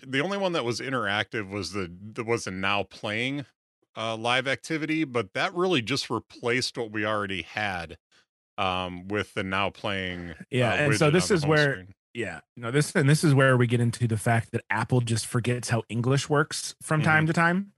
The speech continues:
Speaker 2: And we've had the argument about the iPhone and the iPad. Uh, and this is where the word widget just doesn't mean anything anymore. They just use it as they see fit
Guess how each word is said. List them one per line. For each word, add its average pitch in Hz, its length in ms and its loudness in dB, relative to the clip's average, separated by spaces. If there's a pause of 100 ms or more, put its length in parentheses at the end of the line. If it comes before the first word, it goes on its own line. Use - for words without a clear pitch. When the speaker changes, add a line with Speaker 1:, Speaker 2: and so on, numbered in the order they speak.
(180)
Speaker 2:
And 120 260 -4
we've 123 140 4
had 139 220 4
the 139 80 2
argument 131 400 2
about 117 400 0
the 113 380 0
iPhone 120 600 2
and 113 140 -2
the 123 200 2
iPad. 107 520 -2 (840)
Uh, 107 320 2 (180)
and 123 320 2
this 143 160 2
is 139 120 2
where 123 460 4 (340)
the 135 140 2
word 139 220 6
widget 123 500 6 (140)
just 127 200 2
doesn't 120 360 2
mean 110 200 2
anything 151 360 4
anymore. 170 460 6
They 135 160 4
just 120 220 0
use 120 240 4
it 127 80 2
as 107 120 0
they 110 120 0
see 107 260 -4
fit 120 360 0